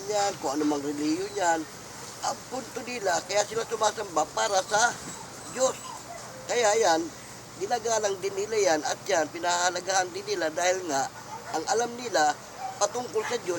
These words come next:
yung kanilang ginagawa. O kaya yan, sa pakiramdam nila, sagrado. Di ba? Lalo pa sa Iglesia ni Cristo, talagang kami, ang ino namin sa Iglesia ni Cristo, ang pagsamba namin, talagang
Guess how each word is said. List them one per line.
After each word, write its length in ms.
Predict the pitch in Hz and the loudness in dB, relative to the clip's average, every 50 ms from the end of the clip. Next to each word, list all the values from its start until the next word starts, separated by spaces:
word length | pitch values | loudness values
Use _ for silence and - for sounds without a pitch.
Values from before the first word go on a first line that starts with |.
| - 202 | -4 -6
yung 80 | 185 | -6
kanilang 480 | - 175 202 220 202 180 156 151 160 156 - - - - - - - - - - 170 | -6 -6 -4 0 2 2 2 2 2 -2 -8 -12 -14 -14 -14 -14 -14 -14 -12 -8 -8
ginagawa. 640 | 247 247 233 208 190 151 160 165 185 208 214 214 185 - - - - - - - - - - - - - - | -2 4 4 4 4 4 4 4 4 4 4 4 2 0 -4 -10 -14 -16 -16 -16 -16 -14 -14 -14 -14 -8 -4
O 160 | 151 185 196 | -2 -2 0
kaya 240 | - 196 202 196 185 | 2 6 8 8 8
yan, 240 | 185 185 175 170 156 | 10 8 8 8 6
sa 160 | - 175 - | 2 -4 -6
pakiramdam 480 | - 185 190 208 214 214 208 196 220 220 214 | -4 -4 -2 0 0 -2 0 -4 -4 -4 -4
nila, 240 | 226 226 202 185 170 160 - - - - - - - - - | -4 2 4 4 4 4 2 -2 -10 -14 -14 -14 -14 -10 0
sagrado. 800 | - 269 254 - 233 247 247 220 202 190 - 240 247 233 208 - - - - - - - - - - - - - - - - - - | 2 2 2 2 4 8 8 8 8 8 4 2 4 4 2 0 -2 -10 -14 -14 -14 -14 -14 -16 -16 -14 -14 -14 -14 -14 -14 -12 -8
Di 80 | - 160 | -8 -2
ba? 320 | 165 180 202 214 - - - - - 208 208 - - - - - - - - - - - - - - - - - 220 | 2 4 4 6 4 2 0 -2 -4 -2 -2 -2 -6 -10 -10 -10 -10 -10 -10 -10 -12 -12 -12 -12 -12 -12 0 4 6
Lalo 240 | 285 285 262 220 - | 6 6 6 4 4
pa 80 | 247 | 2
sa 160 | - - 208 | 0 0 -2
Iglesia 400 | 208 196 202 208 202 - 190 196 | -4 -2 0 -2 -2 0 -2 -6
ni 80 | 196 185 | -6 -6
Cristo, 320 | - 196 233 - - 233 196 165 | -6 -8 -8 -2 -2 -2 2 2
talagang 320 | 185 185 190 185 190 180 | 2 2 2 0 -2 0
kami, 240 | - 196 214 240 202 | 0 -2 2 4 4
ang 160 | 175 165 160 165 170 | 4 4 2 0 0
ino 160 | 175 175 180 | 0 2 4
namin 300 | 180 180 180 185 185 170 | 6 6 6 6 4 0
sa 100 | - 165 | -2 -4
Iglesia 320 | 160 151 160 165 156 - 160 | -4 -4 -4 -4 -4 -2 -4
ni 160 | 156 156 - | -4 -4 -6
Cristo, 480 | - 202 - - 190 160 135 123 117 | -8 -12 -8 -2 0 2 2 2 0
ang 80 | - 139 - - | -4 -4 -4 -6
pagsamba 400 | 143 - - 160 147 143 147 156 | -8 -2 -2 0 0 2 2 2
namin, 320 | 175 202 208 175 147 135 | 2 2 2 2 0 -2
talagang 400 | 120 135 143 156 160 160 151 | 0 -2 -2 -2 0 0 0